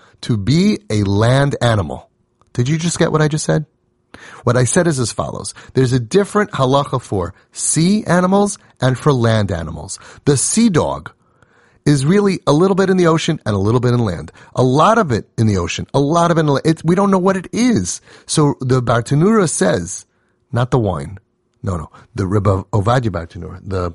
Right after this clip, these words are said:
Pirush on Mish-, on Mishnayos on Kalim, says, "Although the sea dog spends most of its time in the ocean, so it should be, according to halacha, an ocean animal.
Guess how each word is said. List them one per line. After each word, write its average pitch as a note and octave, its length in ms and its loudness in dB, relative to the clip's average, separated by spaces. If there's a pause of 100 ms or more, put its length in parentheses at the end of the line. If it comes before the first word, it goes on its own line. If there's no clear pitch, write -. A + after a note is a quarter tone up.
(140)
Pirush B2 460 0
on F#2+ 280 -2
Mish-, G#2+ 380 0
on F#2 180 -2
Mishnayos G#2 400 -2
on F#2 100 -4
Kalim, A#2+ 440 -2 (320)
says, G#2+ 440 0 (240)
"Although D3+ 580 4
the D3+ 120 0
sea C#3+ 260 -2
dog C3+ 300 2
spends C3+ 320 -2
most C#3 460 2
of C3+ 100 0
its C#3 160 -4
time C#3 300 0
in C#3+ 100 2
the C#3 140 4
ocean, C#3 560 0 (320)
so C#3+ 260 2
it C3+ 80 -2
should C3 200 -2
be, F#3+ 360 0 (220)
according D3 460 0
to C#3+ 100 0
halacha, F3+ 680 2 (220)
an C3+ 180 0
ocean C#3+ 520 0 (360)
animal. D3 540 0